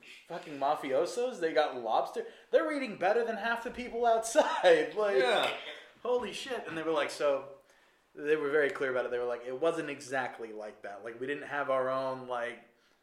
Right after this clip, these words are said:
Speaker 1: suite in the prisons. We didn't have, like, access to our own kitchen, but we were fed better, and we were able to get stuff on the outside that guys inside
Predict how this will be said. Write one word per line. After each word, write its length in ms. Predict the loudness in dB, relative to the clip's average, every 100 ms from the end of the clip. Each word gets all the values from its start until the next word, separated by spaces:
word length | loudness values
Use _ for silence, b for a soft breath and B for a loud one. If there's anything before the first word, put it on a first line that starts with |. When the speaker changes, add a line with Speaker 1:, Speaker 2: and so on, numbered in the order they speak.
| _
Speaker 1:
suite 600 | -12 -12 -10 -10 -8 -10 -10
in 140 | -10
the 60 | -8
prisons. 540 | 0 0 0 -8 -10
We 80 | -8
didn't 180 | -8 -6
have, 180 | -6 -4
like, 220 | -4 -6
access 360 | -6 -6 -6 -10
to 140 | -8 -4
our 100 | -4
own 80 | -6
kitchen, 420 | -10 -10 -10 -12 -18 B B
but 120 | -4 -2
we 80 |
were 200 | 0 0
fed 320 | 0 -2 -2 0
better, 260 | 0 2
and 140 | 0 -4
we 160 | -4
were 320 | -4 0 2
able 220 | 2 0 -6
to 80 |
get 160 | -6 -8
stuff 300 | -8 -8 -8
on 100 | -10
the 100 | -10
outside 240 | -12 -12 -14
that 140 | -14 -16
guys 400 | -16 -16 -16 -16
inside 400 | -16 -14 -12